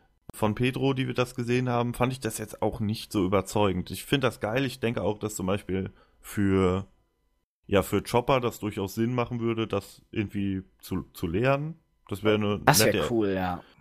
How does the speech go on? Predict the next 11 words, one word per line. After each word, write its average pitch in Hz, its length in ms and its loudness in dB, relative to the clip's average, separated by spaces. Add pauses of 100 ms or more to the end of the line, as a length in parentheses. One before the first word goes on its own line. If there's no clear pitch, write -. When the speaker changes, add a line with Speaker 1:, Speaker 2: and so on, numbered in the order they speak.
(240)
Speaker 1:
als 101 240 0
Monster-Chopper, 117 800 0
wie 101 60 -6
viel 101 120 -8
statische 104 560 -2
Ladung 107 320 0
der 90 140 2
dann 85 160 -2
aufbauen 87 440 -4
könnte, 92 360 -2
das - 400 -8